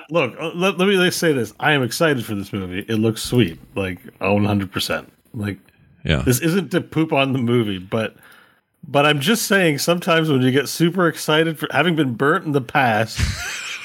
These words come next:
Speaker 1: The super, how could they get Duke Nukem wrong? It's a, some, uh, toxic masculine guy who's gonna shoot some aliens. It's perfect. And so, and it sucked.
Speaker 2: Yeah, but
Speaker 1: All
Speaker 2: that's a
Speaker 1: right?
Speaker 2: ga-,
Speaker 1: So,
Speaker 2: it's a
Speaker 1: like,
Speaker 2: video
Speaker 1: people,
Speaker 2: game.
Speaker 1: people, pe-, it, it happens. These things happen.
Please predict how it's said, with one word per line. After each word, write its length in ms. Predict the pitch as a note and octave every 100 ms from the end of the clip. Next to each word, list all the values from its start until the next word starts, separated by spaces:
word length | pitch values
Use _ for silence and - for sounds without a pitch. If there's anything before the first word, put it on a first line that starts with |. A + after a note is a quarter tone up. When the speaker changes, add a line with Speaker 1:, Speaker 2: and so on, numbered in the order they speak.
| -
Speaker 1:
The 80 | B2+
super, 380 | - F#3 E3+ - - - - C3+
how 240 | B3+ C#4+
could 180 | D#4 C#4+
they 140 | D4
get 320 | C4 C4+ F#3
Duke 200 | E3 C4+
Nukem 460 | G#3 G#3 D#4 D#4 D3+
wrong? 320 | C3+ C3+ C3+
It's 280 | C#3 E3+ F3+
a, 120 | G3
some, 380 | F3 G#3+ G3+ F3 D3
uh, 100 | D#3+
toxic 500 | - F#3 G3+ - F3+
masculine 680 | E3 F3 G#3 - F3 D#3 D3
guy 240 | C#3+ D3
who's 100 | E3
gonna 180 | E3+ D3+
shoot 240 | - G3
some 160 | G#3 F#3
aliens. 440 | F#3+ F#3+ D3+ B2+
It's 100 | C3
perfect. 580 | C#3+ F3 G#3 G#3 D#3 A2+
And 140 | C3
so, 160 | B2+ D#3
and 160 | B2+ B2+
it 140 | C3+
sucked. 800 | - - - G#3 G#3+ F#3+ - - F3+ _ - -
Speaker 2:
Yeah, 360 | C3 A#2+ G#2 D#3
but 100 | -
Speaker 1:
All 60 | F3
Speaker 2:
that's 180 | F3+
a 40 | F3
Speaker 1:
right? 80 | D3
Speaker 2:
ga-, 100 | G#3
Speaker 1:
So, 200 | D3+ C#3+
Speaker 2:
it's 100 | D#3+
a 20 |
Speaker 1:
like, 120 | D3
Speaker 2:
video 240 | A#3 G#3 C#3+
Speaker 1:
people, 360 | F#3+ F#3 G3 G3+
Speaker 2:
game. 80 | -
Speaker 1:
people, 420 | F#3+ G#3 F#3 D#3 _ _ - E3+
pe-, 100 | F#3+ -
it, 380 | D#3+ C#3 D#3 E3
it 100 | E3
happens. 640 | D#3+ D#3 D#3+ A#2+ G2+ F2+
These 220 | - A#2 -
things 260 | C3+ D#3
happen. 540 | E3 D3+ C3+ D#3+ E3+